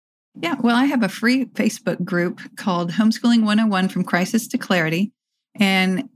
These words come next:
parents are welcome to jump in there. Uh, we have all kinds of resources. And I often work one-on-one with parents if they have particular questions or whatever. I will address those. Also, I do free consults. They can get a hold of me on my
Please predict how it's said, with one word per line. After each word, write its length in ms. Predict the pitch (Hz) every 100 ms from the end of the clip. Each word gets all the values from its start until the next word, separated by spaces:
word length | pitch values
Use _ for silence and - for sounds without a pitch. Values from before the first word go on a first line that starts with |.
| _ -
parents 300 | - 262 277 -
are 120 | 180
welcome 380 | 180 202 226 214
to 80 |
jump 300 | 190 196 202
in 140 | 214 202
there. 420 | 196 196 214 214
Uh, 240 | - 185 185
we 80 | 185
have 200 | 180 180
all 100 | 175
kinds 240 | 180 190 185
of 80 | 175
resources. 760 | 180 - 180 180 190 185 185 -
And 440 | 180 175 175 175 -
I 200 | 185 254
often 340 | 214 247 254 233
work 200 | 202 196
one-on-one 680 | 214 185 190 208 190 180 202
with 260 | 202 202 -
parents 400 | - 208 233 254
if 160 | - 185
they 120 | 180
have 300 | 190 185 180 -
particular 460 | - - 180 185 170
questions 560 | - 220 - 254 254
or 100 | 254
whatever. 400 | 220 226 254 277 - _ _ _
I 140 | 185 190
will 200 | 196 190
address 440 | 175 180 180 -
those. 340 | 214 226 240 - _ _ _
Also, 440 | - 277 - 220 190
I 120 | 196
do 200 | 202 208
free 280 | 208 - 220
consults. 720 | 214 208 214 214 262 262 -
They 180 | - 185
can 380 | 196 202 190 180
get 160 | 190 185
a 40 |
hold 240 | 175 190
of 80 | 190
me 160 | 196 202
on 100 | 185
my 220 | 175 170